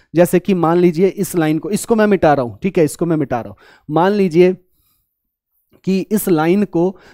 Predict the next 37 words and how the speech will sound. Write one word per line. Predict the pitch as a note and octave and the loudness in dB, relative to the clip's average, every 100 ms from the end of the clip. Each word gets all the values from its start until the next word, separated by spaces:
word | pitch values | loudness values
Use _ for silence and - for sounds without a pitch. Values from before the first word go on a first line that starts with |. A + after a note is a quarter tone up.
| - | -4
मैं | F3 G#3 | 2 2
सीधा | - G#3 F3+ F#3 C#3+ - | 2 0 2 4 4 2
लंबा | C#3 F#3+ G3+ G3 | 2 4 4 2
कर | F3 C#3 | 2 -2
दूं | C3 B2+ _ _ _ - | -4 -12 _ _ _ -8
तो | |
कुछ | A#3+ D4 | -4 0
नहीं, | C4+ B3 A#3+ _ | 2 2 -2 _
टॉप | G#3 G#3 - | 6 6 4
बॉटम | E3+ F3 F#3 F#3+ | 0 2 2 2
हो | E3 D#3 | 0 0
जाएगा | D3 C3+ C3 C3 - _ - | 0 0 -2 -4 -10 _ 0
या | F#3+ - | 2 2
इनिशियल | G3 G#3 G3+ A3+ G#3 | 0 0 0 2 2
फाइनल | - D#3+ D#3 D#3 | 2 0 2 0
हो | D3+ C#3 | 0 0
जाएगा। | C3+ B2 A#2+ - _ | -2 -2 -6 -12 _
तो | G#3+ | -2
इन | G#3+ A#3+ | 0 2
बातों | G#3+ F#3+ F3 G3+ | 4 2 2 -2
से | - | 0
आप | G3 F#3 | 0 0
कंफ्यूज | - E3+ E3+ - F#3 G#3 F#3+ | -2 -4 -4 -4 -4 -2 -4
मत | F3 D3+ - | -2 -4 -4
होइएगा, | B2+ B2 A#2 A#2 - - | -6 -6 -6 -8 -10 -4
इन | E3 F#3+ | -2 0
बातों | D#3+ D3+ D#3+ | 2 0 -2
से | D3+ D3+ | -4 -4
आप | F3+ - _ _ - | -4 -10 _ _ -4
कंफ्यूज | F#3 F#3+ - A3+ G3+ | -4 -2 -2 -2 -2
मत | E3 C#3 | -4 -4
होइएगा। | C#3+ C#3 C#3 G3+ - _ - | -2 0 0 -2 -4 _ -4
कुल | B3 B3 | 0 2
मिलाकर | G3 E3 E3 F#3+ F3 | 2 2 2 0 0
के | - A3 A3 | 2 4 2
क्रम | - - G3 A3 | -2 0 2 2
में | A3 G#3 A#3 | 2 0 0